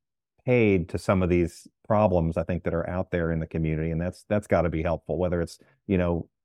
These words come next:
companies writing big checks to, you know, uh, nonprofits that are on the ground doing the work, or, or ju-, or getting their employees out to, to help on, you know, uh,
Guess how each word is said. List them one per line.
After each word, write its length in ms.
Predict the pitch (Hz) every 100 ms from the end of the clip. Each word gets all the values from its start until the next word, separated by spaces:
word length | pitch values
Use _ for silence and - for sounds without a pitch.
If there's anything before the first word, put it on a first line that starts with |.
| _ _ _ -
companies 360 | 98 92 90
writing 360 | 82 90 85 82 -
big 160 | 95 80
checks 360 | 127 - -
to, 580 | - 95 92 90 92 92 - _ _
you 80 | 101
know, 360 | 90 87 87 87
uh, 200 | 85 85
nonprofits 520 | 90 85 101 90 -
that 100 | 87
are 100 | 87
on 100 | 85
the 60 |
ground 240 | 80 87 85
doing 160 | 82
the 60 | 90
work, 380 | 139 151 131 -
or, 280 | 95 90 - _ _
or 120 | 110 110
ju-, 120 | 113
or 280 | 107 95 110 _ -
getting 200 | 104 92
their 140 | 90
employees 480 | 87 - 120 113 104
out 280 | 101 95 - _ _ _ -
to, 220 | 92 85 -
to 80 | -
help 240 | 123 117
on, 440 | 110 107 104 95 -
you 100 | 85
know, 280 | 78 80 82
uh, 160 | 80